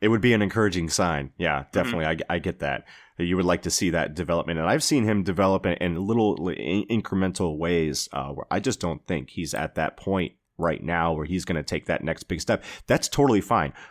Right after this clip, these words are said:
Speaker 1: What you're saying, like, the core message of what you're saying is maybe we should temper our expectations. And I'll give you an example of this, and, and, and I'll set you up for this. So last
Speaker 2: Okay.
Speaker 1: year, he had, I think he had something like four hundred and twenty snaps, right? About forty-one percent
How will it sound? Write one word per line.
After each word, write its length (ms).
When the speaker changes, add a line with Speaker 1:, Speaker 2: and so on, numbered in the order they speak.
Speaker 1:
What 260
you're 180
saying, 340
like, 180
the 100
core 240
message 360
of 140
what 180
you're 120
saying 280
is 160
maybe 300
we 140
should 200
temper 340
our 180
expectations. 800
And 100
I'll 80
give 160
you 120
an 40
example 460
of 120
this, 200
and, 160
and, 180
and 100
I'll 80
set 280
you 100
up 140
for 80
this. 280
So 120
last 240
Speaker 2:
Okay. 100
Speaker 1:
year, 100
he 80
had, 140
I 100
think 180
he 100
had 240
something 220
like 160
four 180
hundred 220
and 180
twenty 260
snaps, 480
right? 220
About 280
forty-one 500
percent 440